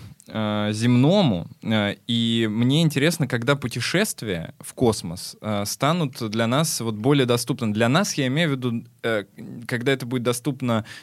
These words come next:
не только для актёров, например, да, к-, которые снимаются где-то в фильме, или ко-, э, доступны для людей, у которых очень много денег, а для среднестатистического, ну, пусть, может быть, не россиянина, э, а европейца.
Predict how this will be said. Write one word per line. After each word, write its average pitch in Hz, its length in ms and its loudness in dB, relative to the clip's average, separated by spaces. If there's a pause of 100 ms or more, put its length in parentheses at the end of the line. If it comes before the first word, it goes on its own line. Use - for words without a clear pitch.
не 127 80 -2
только 208 280 0
для 139 400 4
актёров, 143 760 2
например, 110 440 0
да, 113 160 2
к-, 120 140 -8
которые 107 300 -2
снимаются 110 580 0
где-то 104 280 -4
в - 40 -6
фильме, 101 480 0 (300)
или 110 540 2
ко-, 110 80 0 (120)
э, 110 140 4
доступны 110 520 2
для 101 460 4
людей, 107 240 2
у 101 40 0
которых - 260 -2
очень 110 200 0
много 104 180 0
денег, 98 240 -2 (100)
а 156 180 4
для 117 600 4 (300)
среднестатистического, 135 1400 -2
ну, 143 160 6
пусть, 135 220 -2
может 98 220 0
быть, 85 160 -12
не 98 80 0
россиянина, 113 720 2 (300)
э, - 60 -18 (320)
а 110 260 -2
европейца. 104 640 -4